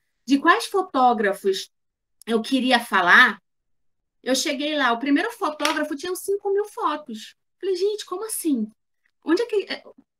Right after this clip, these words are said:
sabe? Você começa a, a, a deslumbrar um espaço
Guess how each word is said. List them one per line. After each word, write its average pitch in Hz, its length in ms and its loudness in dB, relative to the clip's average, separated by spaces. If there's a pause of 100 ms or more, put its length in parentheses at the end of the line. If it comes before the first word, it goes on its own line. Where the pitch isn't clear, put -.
(120)
sabe? 277 540 -2 (220)
Você 277 280 -2
começa 330 420 -4 (100)
a, - 300 -2
a, 247 460 -2 (360)
a 233 100 2
deslumbrar 277 720 2
um 320 80 0
espaço 262 880 -2